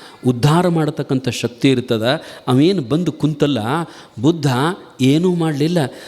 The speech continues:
ಸುಮ್ಮ ಒಂದು ಸಾರಿ ಕರುಣರಸದ ಕೋಡಿ ವರಿವ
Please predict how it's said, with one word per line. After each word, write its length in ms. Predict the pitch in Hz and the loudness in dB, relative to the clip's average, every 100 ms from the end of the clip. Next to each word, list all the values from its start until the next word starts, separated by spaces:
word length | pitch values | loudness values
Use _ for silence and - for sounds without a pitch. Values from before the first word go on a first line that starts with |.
| - | -8
ಸುಮ್ಮ 400 | - - 226 240 | -2 2 4 4
ಒಂದು 360 | 190 170 180 165 | 4 2 0 0
ಸಾರಿ 840 | - 170 170 214 143 127 180 240 - - - _ - | 0 0 2 2 2 2 2 0 -8 -20 -20 _ 0
ಕರುಣರಸದ 920 | 233 262 330 339 330 320 311 311 311 | 2 4 2 2 2 2 2 0 0
ಕೋಡಿ 680 | 302 - 220 262 302 339 330 | -2 -4 2 4 4 2 -2
ವರಿವ 440 | 285 247 226 170 | -4 -2 -2 -4